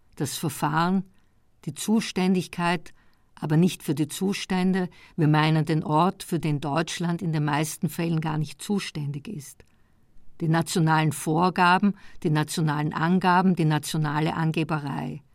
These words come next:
Es sind so viele, die müssen akzeptieren, dass sie es sich nicht aussuchen können,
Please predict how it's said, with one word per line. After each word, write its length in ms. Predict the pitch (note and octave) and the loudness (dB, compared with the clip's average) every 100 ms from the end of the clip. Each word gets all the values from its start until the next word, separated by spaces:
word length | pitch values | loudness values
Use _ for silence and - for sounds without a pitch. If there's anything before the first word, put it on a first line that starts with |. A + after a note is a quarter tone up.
| _ _ _ _ - - | _ _ _ _ -18 -10
Es 180 | - | -4
sind 160 | - F3+ | 0 0
so 160 | - E3+ | 0 -4
viele, 540 | - F3+ F#3+ G3 G#3 _ _ _ _ _ - | -2 0 2 2 -2 _ _ _ _ _ 0
die 60 | |
müssen 400 | F3 G3+ - - | 4 6 4 -2
akzeptieren, 1000 | E3 D3+ - - D#3+ - E3 F3 G3 G#3 _ _ _ _ | -2 -4 -4 -6 -6 -6 -2 0 0 -2 _ _ _ _
dass 320 | - D#3 - | -2 -2 -2
sie 140 | - F3+ | 2 2
es 240 | F3+ - | 2 0
sich 200 | F#3+ - | -4 0
nicht 280 | F#3 F#3+ - | 0 0 -2
aussuchen 640 | D#3 E3+ - D3 D3 - | 0 0 -4 -6 -6 -6
können, 400 | D#3 D#3+ E3 F3+ | -6 -4 0 0